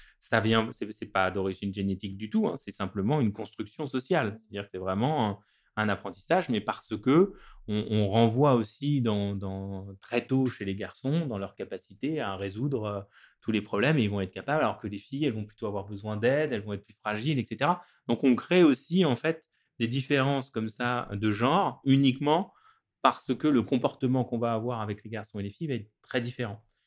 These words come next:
Et on le retrouve à l'école. Euh, vous savez, il y a, il y a, il y a là, pour le coup, les stéréotypes de genre, c'est quelque chose qui est, euh, qui est extrêmement fort.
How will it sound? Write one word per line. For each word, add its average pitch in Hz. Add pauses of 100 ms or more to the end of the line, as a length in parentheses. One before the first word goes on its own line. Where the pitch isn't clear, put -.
(220)
Et 104
on 101
le 101
retrouve 113
à 107
l'école. 120
Euh, 98
vous -
savez, 147
il 139
y 104
a, 95
il 95
y 98
a, 92
il 92
y 92
a 92
là, 107
pour 104
le 113
coup, 127
les 120
stéréotypes 104
de 110
genre, 135
c'est -
quelque 98
chose -
qui 107
est, 101
euh, 98
qui 95
est -
extrêmement 107
fort. 151